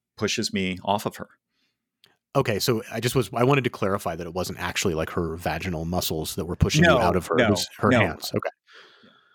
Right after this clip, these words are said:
Speaker 2: And also, uh, so she announces, and what is the time lag between the announcement and pushing you off of her or out of her?
Speaker 1: Uh,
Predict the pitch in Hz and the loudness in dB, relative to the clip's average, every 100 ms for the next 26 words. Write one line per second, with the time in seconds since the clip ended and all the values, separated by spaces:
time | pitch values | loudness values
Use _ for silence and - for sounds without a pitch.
0 | _ _ _ _ _ - 135 143 143 - | _ _ _ _ _ 0 2 2 2 4
1 | 131 107 101 104 - 127 - 117 117 156 | 2 2 0 -2 0 0 2 2 2 2
2 | 165 104 104 110 175 170 - 113 104 - | 0 0 2 4 2 2 0 0 0 -2
3 | 143 143 127 90 82 80 - 104 - 104 | 0 2 2 0 -2 -6 -8 -8 -2 -2
4 | 95 92 90 95 117 - 101 90 - - | 2 0 2 2 2 0 -2 -2 -6 -4
5 | 90 - 104 - 92 90 87 87 - 80 | -2 0 0 0 0 0 -2 -6 -4 -4
6 | - 82 - - _ _ _ _ 107 87 | -4 -8 -16 -20 _ _ _ _ 2 2
7 | 87 - - _ _ _ _ _ - 143 | 0 -4 -14 _ _ _ _ _ -12 -6
8 | 143 143 143 139 139 | -4 -2 -2 -2 -2